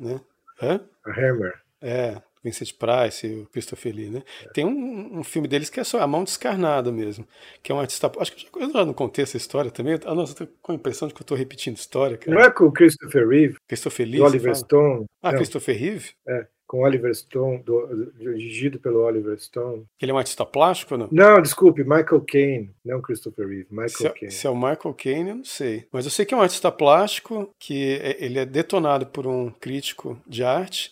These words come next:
Speaker 1: perde toda a fama dele, fica sem grana e fica na merda e, e some durante vários anos. É, eu usei esse,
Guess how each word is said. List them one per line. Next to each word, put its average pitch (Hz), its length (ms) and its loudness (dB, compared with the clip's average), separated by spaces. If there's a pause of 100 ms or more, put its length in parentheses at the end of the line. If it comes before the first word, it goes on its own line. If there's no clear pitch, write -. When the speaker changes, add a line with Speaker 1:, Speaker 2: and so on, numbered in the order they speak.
(120)
Speaker 1:
perde 135 300 0
toda 170 200 2
a - 40 4
fama 147 360 2
dele, 160 440 0 (140)
fica 139 260 -8
sem 123 260 -4
grana 175 640 0
e 156 60 -8
fica 160 240 -8
na 160 120 0
merda 143 340 0
e, 165 60 -4 (100)
e 170 40 -14
some 151 320 -4
durante 147 340 -6
vários 156 360 0
anos. 110 520 -4
É, 113 600 -6
eu 147 100 -2
usei 175 240 0
esse, 175 220 -2